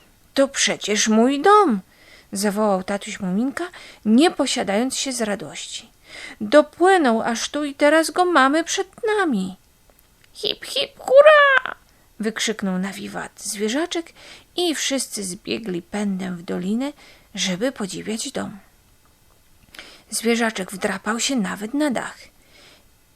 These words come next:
i tam jeszcze głośniej wiwatował, bo na szczycie komina wisiał naszyjnik z dużych, prawdziwych pereł,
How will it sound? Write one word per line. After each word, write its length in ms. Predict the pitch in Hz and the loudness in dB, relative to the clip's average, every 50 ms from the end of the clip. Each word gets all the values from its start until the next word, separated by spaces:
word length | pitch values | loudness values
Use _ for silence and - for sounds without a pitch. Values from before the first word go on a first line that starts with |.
| _ - | _ -6
i 260 | 247 277 302 311 - - | -4 -2 -2 -4 -6 -6
tam 280 | - 269 269 285 269 240 | -4 -4 -2 -2 -2 0
jeszcze 480 | 220 254 311 302 - - - - 294 | 0 0 0 2 0 -2 -2 -4 -4
głośniej 540 | - 220 220 226 233 226 - 247 247 247 233 | -4 -2 -2 -2 -2 -4 -6 -6 -4 -4 -4
wiwatował, 760 | 208 208 214 202 226 233 233 - 185 180 180 175 175 214 269 - - - - - - - - - _ _ - | -4 -4 -2 0 0 0 2 0 -4 -4 -4 -4 -8 -8 -8 -10 -14 -20 -20 -20 -20 -20 -20 -20 _ _ -6
bo 360 | 190 214 220 226 220 214 208 | 0 2 2 4 4 2 2
na 200 | 202 196 190 185 | 0 0 -2 -2
szczycie 420 | - - - - 285 - - 208 190 | -4 -4 -4 -6 -6 -6 -6 -8 -8
komina 540 | - - 170 185 190 202 214 240 277 330 381 359 - _ _ _ - _ _ _ - | -10 -10 -8 -6 -4 -4 -4 -4 -6 -8 -10 -12 -16 _ _ _ -20 _ _ _ -12
wisiał 500 | 214 240 269 254 - - 208 190 196 196 | -8 -6 -4 -2 -2 -2 -4 -4 -6 -6
naszyjnik 720 | 190 190 190 - - - 254 262 240 240 240 240 226 214 | -8 -6 -6 -4 -4 -4 -4 -2 -2 -2 -4 -4 -6 -8
z 80 | 190 196 | -12 -10
dużych, 720 | - 208 262 254 208 180 180 - 202 - - - - _ _ - - - - - - _ _ - | -6 -4 -4 -4 -4 -6 -8 -12 -14 -16 -20 -20 -20 _ _ -20 -20 -20 -20 -20 -20 _ _ -4
prawdziwych 640 | 226 226 220 214 208 202 240 262 269 302 277 - - | 0 0 0 0 -2 -6 -8 -4 -4 -4 -6 -6 -10
pereł, 460 | _ 226 214 202 202 185 190 196 | _ -8 -8 -8 -8 -10 -12 -16